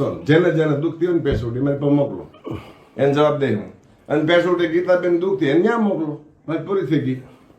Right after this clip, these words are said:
તમારું અહીંથી ક્યાંય હું લઈને વેચાવ તો કયો મને ખટારો પડી.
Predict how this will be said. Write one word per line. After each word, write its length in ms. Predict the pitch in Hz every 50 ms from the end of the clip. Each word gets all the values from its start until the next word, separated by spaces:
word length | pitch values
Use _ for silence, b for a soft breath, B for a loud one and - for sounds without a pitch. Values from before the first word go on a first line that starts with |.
| _ _ _ _ _ _ _ _ _ _ _ _ _ _ _ _ _
તમારું 360 | - 107 113 143 165 180 175 175
અહીંથી 240 | 180 - 175 180
ક્યાંય 200 | 165 170 170 170
હું 120 | 170 165 156
લઈને 260 | 165 170 165 147 151
વેચાવ 300 | 165 165 - 151 143 123
તો 120 | 123 123 117 -
કયો 140 | - 151 131
મને 160 | 120 110 104
ખટારો 340 | 101 120 107 107 101 92 90
પડી. 220 | - 85 71 78